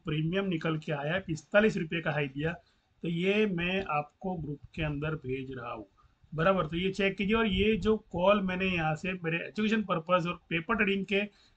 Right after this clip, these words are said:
माध्यम से मैंने लोगों को दिए, तो ये यहाँ पर call आ गई है, यानी ये जो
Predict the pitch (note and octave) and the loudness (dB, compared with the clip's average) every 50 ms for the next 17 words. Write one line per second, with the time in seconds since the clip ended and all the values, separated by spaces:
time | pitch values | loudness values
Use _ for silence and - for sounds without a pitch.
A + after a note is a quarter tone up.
0 | _ _ _ - - D3 D#3+ D#3+ D#3+ D3+ C#3+ G#3 A3 A3+ - A#3+ G#3+ G#3 G3 G3+ | _ _ _ -10 -4 0 2 2 2 4 4 6 6 6 4 2 2 2 2 2
1 | G3 F#3 F3 E3+ F3+ F3 F#3+ F#3 E3 E3 E3+ E3+ E3+ F3+ E3+ F3+ F3 D#3+ D#3 D#3+ | 0 0 0 0 -2 -2 -2 -2 -2 0 0 0 0 -2 -2 -2 -4 -2 -2 0
2 | F3+ G3 G#3+ A3 A3+ G#3+ F#3 E3+ D#3+ D#3+ E3 E3+ - F#3+ G3 F#3+ - - E3 D#3 | 0 2 2 2 2 0 0 0 2 2 0 0 -2 -4 -4 -4 -4 -4 -2 0
3 | D#3+ D#3+ D#3 C#3+ C#3+ D3 D3 D3+ D#3+ E3+ G3 A3 G3+ E3+ D#3+ D#3 F3+ F#3+ F3 D#3 | 0 0 0 0 -2 -2 0 0 0 0 0 -2 -2 -4 -4 -4 -8 -12 -12 -4
4 | D3 D#3+ F#3 G3 E3 E3+ | -2 0 0 2 0 0